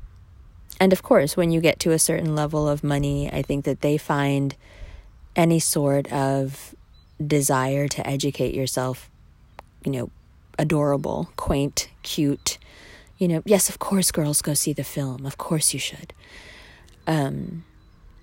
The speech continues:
but perhaps you could wait until third period or so because we have such and such and such in the morning. And, you know, it was done with a lot of civility, and we went, and it was allowed, and,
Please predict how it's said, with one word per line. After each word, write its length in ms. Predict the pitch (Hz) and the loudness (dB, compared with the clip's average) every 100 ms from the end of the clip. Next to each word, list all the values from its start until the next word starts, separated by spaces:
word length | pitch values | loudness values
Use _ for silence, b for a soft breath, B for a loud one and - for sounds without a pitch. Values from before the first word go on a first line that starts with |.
| - | -6
but 180 | 180 196 | 0 2
perhaps 360 | 185 180 170 - | 2 2 2 0
you 60 | |
could 140 | 165 151 | 0 0
wait 180 | 143 | 2
until 220 | 143 139 143 | 0 -2 -2
third 260 | - 135 | 0 0
period 320 | - 135 135 | 0 -2 -2
or 80 | - | -4
so 200 | 135 139 | -4 -4
because 300 | 139 143 170 | -6 -6 -4
we 80 | 156 | -4
have 260 | 147 143 - - | -4 -6 -8 -6
such 260 | - 147 | -4 -2
and 120 | 143 | -4
such 200 | - 151 | -6 -8
and 100 | - | -8
such 200 | 143 147 | -6 -6
in 80 | - | -6
the 60 | 147 | -4
morning. 440 | 143 139 135 139 | -4 -4 -6 -8
And, 160 | 135 - B B B | -10 -12 B B B
you 80 | 226 | 6
know, 100 | 190 | 6
it 140 | 170 | 8
was 140 | 196 202 | 6 6
done 280 | 190 175 175 - - 104 | 6 6 2 -6 -8 -4
with 200 | 175 160 | 0 2
a 60 | 151 | 4
lot 220 | 147 143 | 2 0
of 80 | 143 | 2
civility, 600 | - 139 135 139 147 220 | 2 2 0 0 2 2
and 140 | 185 | 2
we 140 | 151 143 | 2 0
went, 480 | 135 127 160 208 | -2 -2 0 2
and 160 | 160 143 | 0 0
it 140 | 135 | -2
was 160 | 143 135 | -2 -2
allowed, 640 | 147 143 127 123 139 190 220 | 0 0 -2 -2 -2 0 0
and, 220 | 147 | -4